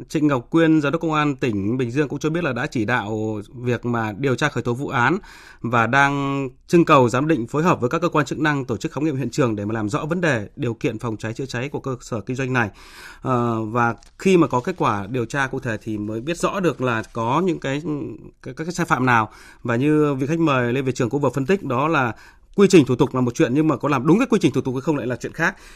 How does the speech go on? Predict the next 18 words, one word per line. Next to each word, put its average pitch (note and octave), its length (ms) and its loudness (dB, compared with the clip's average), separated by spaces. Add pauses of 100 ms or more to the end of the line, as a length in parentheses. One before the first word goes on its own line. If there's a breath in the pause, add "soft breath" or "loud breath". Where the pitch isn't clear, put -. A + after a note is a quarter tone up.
Thì C3 100 -2
theo F#3+ 160 4
dõi G#3 220 2
các B3 100 0
cái A#3 80 0
vụ F#3 160 4
việc C#3+ 220 6 (160)
thời C3 120 2
gian D#3 160 4
gần C3 120 0
đây D3+ 120 4
xảy C3 160 0
ra C3 80 -2
các F3+ 140 -6
vụ E3+ 140 0
cháy C3+ 240 -2
nữa E3 120 -2
thì - 140 0